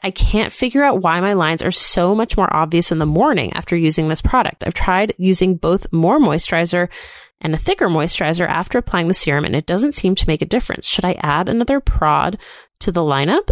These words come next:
Stop using the phytoretinol altogether? My concern isn't really cosmetic, but instead I'm wondering whether this is a sign my skin doesn't like this product, or maybe this is normal and I don't realize it. I appreciate any insight you mu-, you, you have."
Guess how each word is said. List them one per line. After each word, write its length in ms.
Stop 540
using 340
the 60
phytoretinol 800
altogether? 680
My 60
concern 520
isn't 240
really 200
cosmetic, 680
but 100
instead 460
I'm 140
wondering 380
whether 260
this 240
is 60
a 100
sign 300
my 120
skin 560
doesn't 320
like 300
this 160
product, 540
or 80
maybe 320
this 240
is 160
normal 320
and 140
I 60
don't 340
realize 500
it. 160
I 40
appreciate 540
any 140
insight 600
you 140
mu-, 180
you, 320
you 140
have." 600